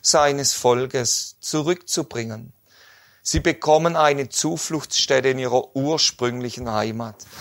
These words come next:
Neunzehnhundertsiebenundsechzig erfolgt die Rückeroberung Ostjerusalems mit dem Tempelberg. Und zunächst haben sich die Nachbarvölker furchtbar geärgert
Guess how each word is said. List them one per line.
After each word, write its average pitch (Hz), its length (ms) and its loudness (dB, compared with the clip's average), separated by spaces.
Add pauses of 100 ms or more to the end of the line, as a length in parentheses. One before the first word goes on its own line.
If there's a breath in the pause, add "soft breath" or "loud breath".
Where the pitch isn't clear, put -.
(680 loud breath)
Neunzehnhundertsiebenundsechzig 190 1900 2
erfolgt 170 720 4
die 175 120 0
Rückeroberung 165 1300 2
Ostjerusalems 143 1500 2
mit 123 140 -4
dem 117 200 -4
Tempelberg. 110 800 -6 (1120 loud breath)
Und 139 120 -6
zunächst 190 640 4
haben 202 400 4
sich - 340 -4
die 180 160 0
Nachbarvölker 185 1160 6
furchtbar 165 1080 6
geärgert 135 1040 -2